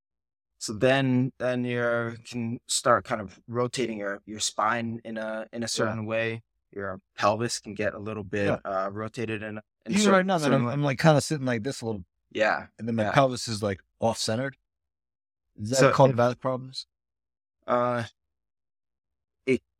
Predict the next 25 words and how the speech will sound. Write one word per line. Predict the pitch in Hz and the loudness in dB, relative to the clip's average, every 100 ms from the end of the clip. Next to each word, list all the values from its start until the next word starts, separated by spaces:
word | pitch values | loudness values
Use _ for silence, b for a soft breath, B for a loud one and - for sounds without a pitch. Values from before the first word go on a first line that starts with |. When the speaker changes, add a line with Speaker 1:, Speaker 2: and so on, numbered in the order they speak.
| _ | _
Speaker 1:
it | 120 | 4
definitely | 156 151 151 113 107 | 4 4 -4 -6 -10
can. | - 113 87 78 | -4 -2 -2 -4
Speaker 2:
Right. | 101 95 | -10 -10
Speaker 1:
Let's | 110 | -8
say | - 131 | -4 0
your, | 123 120 120 120 120 123 | 2 2 2 0 -2 -4
your | 123 | -6
pelvis | 151 143 131 | 6 6 6
is | - | -2
a | 127 | -2
little | 123 120 | -2 -2
rotated, | 113 117 - 110 107 104 101 | -2 -4 -4 -6 -4 -6 -8
or | 104 | -8
your, | 104 101 | -8 -8
Speaker 2:
Yeah. | 95 | -8
Speaker 1:
your | 104 101 | -8 -8
spine | - - 110 117 | -8 -2 -2 0
is | 110 101 - - | -4 -6 -8 -8
turned, | - 110 107 101 | -6 -6 -4 -4
uh, | 101 98 101 - | -4 -2 -4 -6
turned | - 101 95 | -12 -10 -8
certain, | 110 104 104 101 _ | -8 -8 -12 -18 _
certain | - 104 | -10 -8
direction. | 98 98 101 - 101 | -4 -4 -4 -6 -12